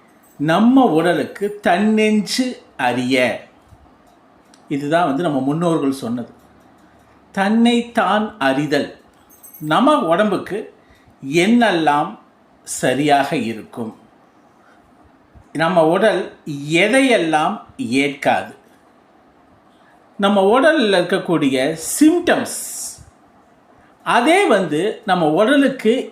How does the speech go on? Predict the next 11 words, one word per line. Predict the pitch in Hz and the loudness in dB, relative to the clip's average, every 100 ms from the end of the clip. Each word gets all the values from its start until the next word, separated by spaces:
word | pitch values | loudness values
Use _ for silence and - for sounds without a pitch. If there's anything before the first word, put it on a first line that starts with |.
| 156 160 | -8 2
எது | 208 262 320 | 4 4 4
எல்லாம் | 302 208 208 233 180 | 4 4 2 2 2
ஏக்க-, | 175 214 233 - | 2 2 -2 0
ஏற்காதுங்கிறது | 175 240 247 - 226 170 180 175 160 233 247 185 | 2 2 0 2 2 2 0 -2 -2 -2 -2 4
ஈஸியா | 285 339 - 294 277 | 4 4 2 2 2
சொல்லி | 277 165 165 | 2 0 -2
கொடுக்குங்க. | 143 135 123 107 - _ _ _ _ _ _ _ _ - _ _ | -2 -6 -8 -12 -16 _ _ _ _ _ _ _ _ -20 _ _
நீங்க | 196 240 226 139 156 233 - - _ _ | 0 2 4 2 0 -2 -8 -18 _ _
உங்க | 185 190 170 | -4 0 2
உடலுக்கு | 175 233 285 262 - 151 151 - - - | 4 4 4 2 0 -2 -2 -4 -12 -10
கரெக்டா | - 208 - - 262 | -4 -4 -4 -2 0